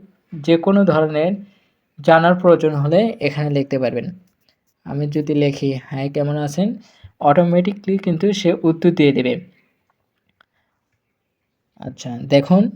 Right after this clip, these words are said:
"আলহামদুলিল্লাহ, ভালো আছি, আপনি কেমন আছেন?"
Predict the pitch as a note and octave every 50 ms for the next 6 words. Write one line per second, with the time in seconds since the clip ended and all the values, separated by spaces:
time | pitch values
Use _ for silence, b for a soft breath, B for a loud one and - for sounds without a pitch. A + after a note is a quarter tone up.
0 | - _ _ _ _ _ _ _ _ _ _ _ _ C#3 C#3 C#3 C#3 - E3 F3
1 | F#3 F#3+ F#3+ F#3+ G3+ F#3 E3 C3+ C3+ C#3+ D3 D3 C#3+ - - - - C3+ C3+ -
2 | D3+ C#3+ D3 C#3 C3 B2+ B2+ B2 B2+ - - A#2 B2+ C3+ C#3